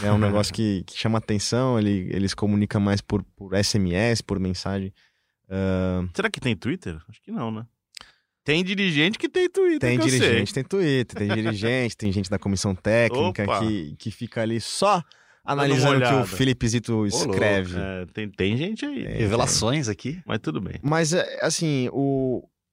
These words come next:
Speaker 1: essa é a principal característica que tem sido elogiada do Barros lá internamente. É um cara mais discreto, que atua sem, sem tanto alarde, sem falar tanto.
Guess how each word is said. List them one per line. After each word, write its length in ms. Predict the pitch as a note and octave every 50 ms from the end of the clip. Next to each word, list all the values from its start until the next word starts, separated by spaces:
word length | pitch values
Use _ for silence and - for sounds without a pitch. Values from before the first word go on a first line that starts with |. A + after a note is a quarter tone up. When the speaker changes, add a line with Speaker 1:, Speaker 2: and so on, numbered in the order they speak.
| _ _ _ _ _ _ _ _
Speaker 1:
essa 260 | - E3 G3 G3 - G#3+
é 20 |
a 20 | F#3+
principal 320 | - F#3 F3 - F3+ E3+
característica 380 | - F3 D#3+ D3 D#3+ D3 C#3+ -
que 60 | -
tem 80 | C#3+ C3+
sido 140 | - -
elogiada 460 | C3+ C3 C3 B2+ A#2 B2 A#2 A#2 A#2+ A#2
do 100 | A#2+ A#2
Barros 580 | A2 G#2+ G2 F#2+ F2+ F2+ E2+ - - - - - G2 - _ _ _ -
lá 220 | G2 F#2+ F#2+ F#2+
internamente. 720 | F#2 - G#2 F#2+ F#2+ G2 F#2+ F#2 F2+ F2 F2 F2 - -
É 40 | F#2+
um 40 | G2
cara 200 | - - G#2+ G#2+
mais 200 | G#2 G#2+ G#2+ G#2+
discreto, 840 | G2+ G#2 G2+ - - - A#2+ B2 D#3 E3 E3 D#3 - - - C#3 C#3 - _ _ _ _ _ _ _ _
que 180 | - G#2+ G#2+
atua 300 | G2+ F#2+ - - A2+ A2 G2+
sem, 340 | - - A2 G#2+ G#2 G2 F#2
sem 160 | - - G2+
tanto 260 | - - G2 F#2+ -
alarde, 460 | F#2 F2 F2+ G#2+ B2 B2+ B2 A#2 G#2
sem 200 | F2 F2+ G#2 G2+ F#2
falar 300 | - - G2 F#2 F2+ E2+ -
tanto. 420 | - G#2 G#2+ A#2+ B2 A#2+ - F#2